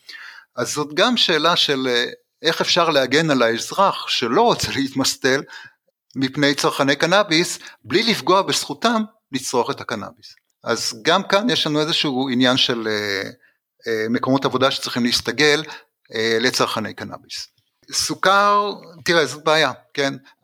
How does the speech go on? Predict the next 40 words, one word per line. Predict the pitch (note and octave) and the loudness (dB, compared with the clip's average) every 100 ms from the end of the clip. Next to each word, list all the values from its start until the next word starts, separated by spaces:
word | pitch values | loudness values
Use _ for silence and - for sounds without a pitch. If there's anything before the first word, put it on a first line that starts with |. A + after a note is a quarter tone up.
| - | -8
זה | C3+ B2+ F#3+ | -4 2 2
שיש | F#3+ F3 | 2 2
לנו | F3+ E3 | 0 0
אלף | D3+ E3 E3+ | 0 0 0
דברים | C#3 C#3+ D#3+ D3 | -4 -2 0 0
רעים, | C3 D3 F3+ D3 | 2 2 0 -4
זה | C3+ | 0
לא | C3+ | 2
אומר | D3 D3 | 2 2
שזה | - C#3+ C#3 C3+ C3+ C3+ B2+ B2+ | 0 2 2 4 2 0 -2 -4
בסדר | - B2+ A#2+ | -2 0 0
להוסיף | A2+ - A2+ | 0 -4 -6
עוד | G#2+ | -6
דבר | G#2 F#2+ F2+ | -6 -8 -8
רע. | - _ _ _ _ _ _ _ - | -12 _ _ _ _ _ _ _ -20
אוקיי? | - C#3+ C#3 | -4 2 2
אנחנו | C3 - B2+ B2 | 2 0 -2 -2
לדעתי | A#2+ B2 D3 - - B2 C#3 - | -2 -2 0 2 0 0 -2 -4
<laughs> | - - - _ - | -8 -10 -16 _ -8
צריכים, | C#3+ - D3+ C#3+ | -4 0 2 4
אה, | B2+ A#2+ A#2+ | 4 4 2
לחוקק, | A#2+ C#3 - C#3 C3+ B2 A#2+ A#2+ | 0 -2 -2 -4 -2 -4 -6 0
לא | C#3 | 0
יודע, | E3 B2+ A2+ - | 2 2 0 -6
לחוקק, | B2 - - D#3 D#3+ | -4 -4 0 2 2
אני | A#2 A#2 | 0 0
לא | |
יודע | C3 | 2
אם | C3+ | 0
לחוקק | A#2 G#2+ - - | 0 -6 -8 -8
חוקים, | - - C3+ | -6 0 0
כן? | - A#2+ | 2 0
אני, | A2 | 0
שוב, | - B2 G#2 | 0 0 0
אני | A2+ | -2
לא | A2 | 0
רוצה | A#2+ A#2 A#2 A#2 A2+ G#2+ _ _ _ _ - | 0 2 2 4 2 -2 _ _ _ _ -8
לדבר | A2+ G#2+ G#2+ A#2 B2 | -4 -2 0 2 2
בעד | A#2 A2+ A#2 | 2 0 2
המחוקק, | A#2+ B2 - F3 | 0 -2 0 -2